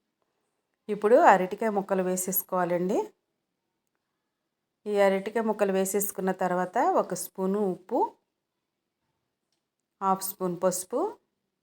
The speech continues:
ఒక స్పూన్ కారం, ఒక స్పూన్ అల్లం వెల్లుల్లి పేస్ట్,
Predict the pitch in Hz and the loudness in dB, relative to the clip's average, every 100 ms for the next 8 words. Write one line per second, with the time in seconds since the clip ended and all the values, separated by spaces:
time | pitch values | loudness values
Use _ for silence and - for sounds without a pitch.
0 | _ _ _ _ _ _ _ - 190 202 | _ _ _ _ _ _ _ -14 -4 -2
1 | 196 - 190 190 190 _ _ _ 196 196 | -4 -4 -2 -2 -4 _ _ _ 4 8
2 | 185 269 440 - _ _ _ _ _ _ | 8 4 0 -12 _ _ _ _ _ _
3 | _ _ _ _ _ _ _ _ _ _ | _ _ _ _ _ _ _ _ _ _
4 | _ _ _ _ _ - 208 202 - 208 | _ _ _ _ _ -6 -2 -2 0 2
5 | 196 180 190 208 202 196 190 196 196 190 | 4 4 4 2 0 0 0 0 0 -2
6 | 190 - | -2 -6